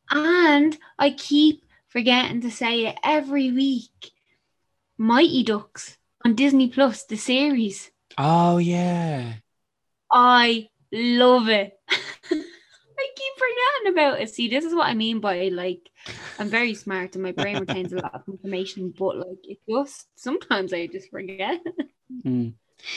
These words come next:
Speaker 2: So, yeah, that's what's happened with me is
Speaker 1: Yeah.
Speaker 2: New Girl. I love
Speaker 1: Cool.
Speaker 2: New Girl. It got me through some shit, and I cannot wait to do an episode on New Girl when we eventually do that.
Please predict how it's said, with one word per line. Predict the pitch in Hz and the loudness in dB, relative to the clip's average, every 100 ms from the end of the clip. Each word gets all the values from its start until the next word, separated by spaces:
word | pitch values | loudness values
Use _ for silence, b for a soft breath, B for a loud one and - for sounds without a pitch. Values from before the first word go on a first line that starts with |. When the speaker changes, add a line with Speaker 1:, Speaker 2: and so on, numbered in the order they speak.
| B | B
Speaker 2:
So, | - 139 | 0 4
yeah, | 120 | 4
that's | 117 127 151 | 4 0 0
what's | 139 | -2
happened | 131 123 | -4 -2
with | 95 | -2
me | 120 113 | -2 0
is | 113 104 | 0 0
Speaker 1:
Yeah. | |
Speaker 2:
New | 120 127 | 2 2
Girl. | 131 135 135 - | 2 2 0 -2
I | 117 | -4
love | 117 123 | -4 -2
Speaker 1:
Cool. | 123 | -2
Speaker 2:
New | 117 | -4
Girl. | 113 120 120 | -4 -4 -2
It | - | -4
got | 110 113 | -8 -8
me | 117 | -8
through | 101 110 | -8 -12
some | - | -10
shit, | - - 127 127 - | -10 -6 -6 -6 -8
and | 120 117 117 | -6 -6 -6
I | 123 | -8
cannot | 120 - 127 - | -10 -10 -8 -2
wait | 127 123 | -2 0
to | |
do | 123 | 0
an | 120 | 0
episode | 113 107 107 | 0 -4 -6
on | - - | -4 -6
New | 120 | -6
Girl | - 107 107 - | -6 -6 -6 -6
when | 123 120 | -6 -4
we | 117 107 | -2 -4
eventually | - - 123 | -6 -10 -10
do | - 98 | -10 -10
that. | - | -10